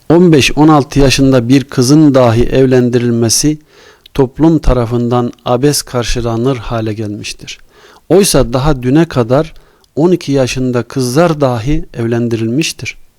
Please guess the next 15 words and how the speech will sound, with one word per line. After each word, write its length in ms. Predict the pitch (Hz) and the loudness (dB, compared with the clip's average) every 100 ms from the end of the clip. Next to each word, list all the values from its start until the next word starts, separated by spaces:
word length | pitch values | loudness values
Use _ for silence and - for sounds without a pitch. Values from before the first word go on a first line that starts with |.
| - - - - | -20 -20 -20 -2
Asırlar 480 | 139 - 170 160 196 | 0 4 4 6 4
öncesine 640 | 185 165 160 151 - 160 | 4 6 6 4 4 4
ait 460 | 170 143 139 156 - | 4 4 4 2 2
olayları 640 | 139 135 135 131 127 110 - _ _ _ _ _ | 4 4 6 6 4 2 -2 _ _ _ _ _
tarihi 540 | - 131 147 143 208 180 | 2 4 4 4 4 4
ve 140 | 147 | 4
coğrafi 480 | 139 143 143 143 160 | 4 4 4 2 2
gerçekler 500 | 143 127 - 151 160 | 2 2 0 0 -2
ışığında 600 | 156 - 123 113 117 104 - | -2 -4 -2 -2 -2 -4 0
doğru 300 | 123 135 160 | 2 4 4
anlamak 580 | 143 131 127 151 165 - _ _ _ | 2 2 0 0 -2 -8 _ _ _
ve 100 | 127 | -2
gerçeğe 480 | 123 131 127 - 143 | 0 0 -2 0 0
ulaşmak 600 | 135 127 117 - 143 156 | 0 0 -2 -2 -4 -4
için 400 | 127 - 143 160 | -4 -2 -2 -2